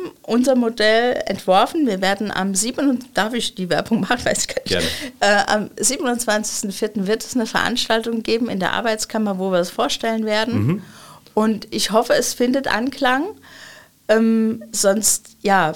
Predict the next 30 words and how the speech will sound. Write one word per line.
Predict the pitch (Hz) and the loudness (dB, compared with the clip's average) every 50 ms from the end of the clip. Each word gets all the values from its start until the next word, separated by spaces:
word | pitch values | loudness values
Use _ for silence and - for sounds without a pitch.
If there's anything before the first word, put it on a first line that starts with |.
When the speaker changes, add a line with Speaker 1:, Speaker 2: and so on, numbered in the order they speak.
| - | 0
Speaker 1:
weiß | - 196 233 277 269 | 0 0 0 0 -2
ich | 262 240 - | -2 0 0
nicht, | 240 233 - - | 0 0 0 -2
wie | 220 220 | -2 -2
das | 214 233 240 - | -2 0 -2 0
funktionieren | - 254 233 226 233 - 226 208 208 196 180 151 143 | 0 0 -2 0 0 0 0 2 2 2 2 0 -2
soll. | 143 160 151 | -2 -4 -6
Das | 156 156 - | -6 -6 -4
muss | 208 220 220 | -4 -4 -4
ich | 214 202 202 | -4 -4 -4
Ihnen | 190 180 | -4 -4
ganz | 185 190 185 190 190 | -4 -4 -4 -4 -4
ehrlich | - - 190 185 185 - | -4 -4 -4 -4 -4 -2
sagen. | - 170 160 151 151 | -2 0 -2 -2 -2
Schon | 156 - 208 202 196 196 - - - - - - _ _ - | -4 -2 -2 -2 -2 -2 -4 -10 -18 -20 -20 -20 _ _ -6
mit | 208 208 214 | -4 -2 0
dem | 208 202 196 - - - _ - | -2 -2 -2 -4 -8 -14 _ -4
Krippenausbauprogramm | - 269 269 - 254 247 247 - 190 208 247 247 - - 170 160 160 - - 170 165 - - 165 170 185 214 240 277 - - - - - - - _ _ - | -4 -2 -2 -2 -2 -2 0 2 4 4 4 2 0 0 0 0 -2 -4 -10 -12 -12 -6 -2 -2 0 0 0 -2 -4 -8 -12 -20 -20 -20 -20 -20 _ _ -4
war | - 185 190 196 - - | 0 2 2 2 2 0
es | 214 - - - | -2 -2 -2 0
sehr, | - 226 262 | 2 2 2
sehr | 277 - 269 262 | 2 2 0 -2
schwierig. | 247 - - - 240 247 240 160 156 - - - - - - - - _ | -2 -2 -2 -4 -4 -4 -2 -4 -6 -6 -12 -20 -20 -20 -20 -20 -16 _
Weil | - 190 185 190 190 - - - | 0 2 2 4 2 0 -2 -4
Sie | - - 226 | -4 -2 0
müssen | 214 247 269 269 277 | 0 0 0 0 0
sich | 262 254 247 247 | -2 -2 -4 -4
vorstellen, | - - 254 254 - - 190 185 196 | -4 -4 -4 -4 -4 -4 -4 -2 -2
wenn | 185 196 214 | -2 -2 -4
Sie | 202 - 233 220 220 226 | -4 -4 -2 0 -2 -2